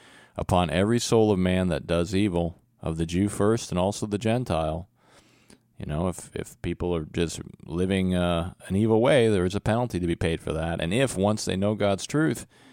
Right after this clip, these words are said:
they continue in this and they're contentious, then God says, "Okay, you've made your decision." You know, He'll give them every chance. But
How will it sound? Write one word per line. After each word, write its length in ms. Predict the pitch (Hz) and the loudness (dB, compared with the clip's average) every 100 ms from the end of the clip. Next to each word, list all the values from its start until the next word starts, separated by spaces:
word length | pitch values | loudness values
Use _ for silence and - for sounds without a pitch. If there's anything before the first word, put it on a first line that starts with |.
| - - - | -20 -20 -8
they 160 | 87 | -6
continue 600 | 82 - 87 107 131 135 107 | -4 -4 -2 0 0 2 2
in 100 | 92 | 2
this 240 | 92 - | 0 -2
and 80 | 76 | -6
they're 80 | 76 | -4
contentious, 760 | 92 117 123 127 101 92 - _ _ _ _ _ _ _ _ _ - | -2 0 -2 0 -2 -2 -10 _ _ _ _ _ _ _ _ _ -12
then 100 | 92 | -10
God 240 | 85 80 - | -8 -8 -8
says, 180 | 85 | -4
"Okay, 460 | 92 - 104 90 85 - _ _ _ _ _ _ | -4 0 0 0 -2 -10 _ _ _ _ _ _
you've 140 | - 80 | -6 -2
made 220 | 82 85 | -2 0
your 60 | 90 | -2
decision." 580 | 87 - 117 92 85 - _ _ _ _ _ - | -4 -2 0 0 -4 -6 _ _ _ _ _ -10
You 120 | 76 | -6
know, 240 | 80 87 | -2 0
He'll 100 | 87 | -2
give 200 | 87 87 | -2 -2
them 160 | 90 92 | 0 2
every 180 | 92 98 | 2 0
chance. 440 | 123 113 92 - | 0 0 0 -2
But 200 | 80 | -4